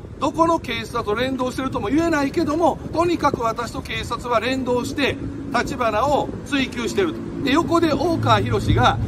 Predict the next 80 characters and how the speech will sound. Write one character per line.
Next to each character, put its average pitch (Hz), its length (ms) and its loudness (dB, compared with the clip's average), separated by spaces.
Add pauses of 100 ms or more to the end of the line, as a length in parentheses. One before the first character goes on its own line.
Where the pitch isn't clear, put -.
(280)
立 359 160 2
花 302 220 4
が 220 140 0
こ 349 260 2
う - 20 2
な 233 120 4
っ 247 40 -10
た 233 160 -2
ら 196 100 2
っ 170 40 -4
て 165 140 0
合 320 180 4
図 185 100 -2
や 170 80 6
っ - 40 -2
て - 60 -8
る 170 60 -2
ん - 20 -4
で - 20 -4
す - 40 -4
よ、 - 60 -4
こ 143 60 -4
う 139 40 -4
や 123 60 -6
っ - 20 -10
て。 - 160 -8 (640)
逮 330 260 4
捕 269 120 0
と 233 100 2
い 208 40 6
う - 20 6
言 226 100 2
葉 214 80 -2
は 175 80 2
使 - 140 0
わ 254 120 4
な 202 100 0
い 151 60 -2
ん 120 60 -6
で 123 60 -8
す - 80 -12
け 127 80 -6
ど、 156 220 -4 (380)
で、 320 220 2 (360)
黒 294 260 2
川 196 280 4
が、 226 320 2 (520)
え 208 280 2
ー、 214 60 2
エ 226 60 4
ン 233 60 -4
リ 226 100 -4
ケ 214 140 0
さ 226 240 2
ん 220 100 -4
の 240 220 2
キ 214 120 0
ャ - 20 2
バ 208 140 2
ク 214 120 -2
ラ 220 140 6
代 214 260 4
を 262 280 2 (100)
ま 220 120 4
る 208 100 2
で 240 200 2
僕 175 220 -2
が 196 120 0
不 - 80 -10
正 190 200 0
に 190 80 -6
使 - 180 -8
っ 226 60 -2
た 196 120 -4
よ 240 100 0
う 233 40 -4
な 214 80 -6
こ 254 120 -8
と 208 160 -4
で、 254 220 0